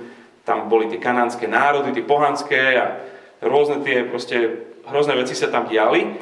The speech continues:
a za jeho vlády sa vlastne vraciajú presne tam.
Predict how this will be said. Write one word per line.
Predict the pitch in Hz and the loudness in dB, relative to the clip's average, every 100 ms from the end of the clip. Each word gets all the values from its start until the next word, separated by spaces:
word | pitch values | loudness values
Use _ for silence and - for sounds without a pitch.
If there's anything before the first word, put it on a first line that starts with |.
| - | -12
a | 107 | -6
za | 110 | 0
jeho | 143 226 226 180 | 2 2 2 2
vlády | 170 185 180 | 2 2 0
sa | 165 | -2
vlastne | 147 147 143 | -2 -2 -2
vraciajú | 139 165 170 - 151 135 127 120 - | 0 2 2 0 0 0 0 -2 -2
presne | 120 117 - 95 | -4 -4 -8 -10
tam. | 95 - | -10 -12